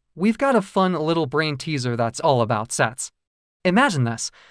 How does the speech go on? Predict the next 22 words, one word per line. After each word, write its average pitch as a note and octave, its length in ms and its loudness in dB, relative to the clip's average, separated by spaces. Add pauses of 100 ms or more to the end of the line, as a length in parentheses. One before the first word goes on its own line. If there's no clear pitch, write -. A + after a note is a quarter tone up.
(240)
A E3+ 80 0
survey B3 480 2
was F3+ 220 0
conducted F3 640 -2
in D3 80 -2
a C3 40 0
class G3 500 -2
of C3 180 -4
one F3 320 0
hundred F#3+ 400 -2
children, C3 480 -2 (280)
and C#4+ 240 -2
it C4 80 -4
was G#3+ 160 0
found A3+ 300 2
out E3 280 4
that C#3 180 2
forty-five G3+ 720 0
of C#3+ 100 -4
them C3 220 0
like C3 320 0
mathematics, D#3 840 0